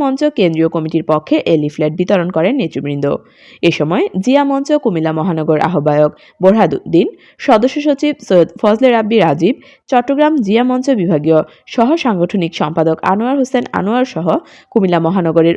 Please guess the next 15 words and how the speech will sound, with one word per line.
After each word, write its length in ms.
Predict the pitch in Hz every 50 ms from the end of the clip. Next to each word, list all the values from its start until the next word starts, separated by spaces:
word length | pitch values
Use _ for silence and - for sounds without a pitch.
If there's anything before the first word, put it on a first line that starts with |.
| - 202
অন্যান্য 280 | 220 233 254 262 262 277 277 240
নেতাকর্মীরা 520 | 175 156 151 147 - 156 151 151 151 151 147 143
উপস্থিত 300 | - 143 - - 131 135 - -
ছিলেন। 280 | 160 151 147 139 135 139 175 - _ _ _ _ - - - _ - -
সংক্ষিপ্ত 360 | 294 262 269 - 311 - 311 311 - - 175
আলোচনায় 420 | 160 151 - - 160 160 156 151 151
বক্তারা 320 | 143 - - 147 151 151 147 151
বলেন, 200 | 143 151 180 302 349 - - - _ _
প্রতিহিংসা 600 | - 277 269 320 302 294 311 277 269 - - 302 294 -
ও 20 | 220 208 -
প্রতিশোধের 520 | 220 220 - 262 262 - 294 254 277 285 262 220
রাজনীতির 440 | 170 160 160 165 156 156 160 160 156
বিপরীতে 440 | 156 147 - 160 156 156 151 - 269 415 - - - - - - - - -
সব 220 | - 196 175 175 185 - - - 180 185 185
মত 200 | 185 196 220 254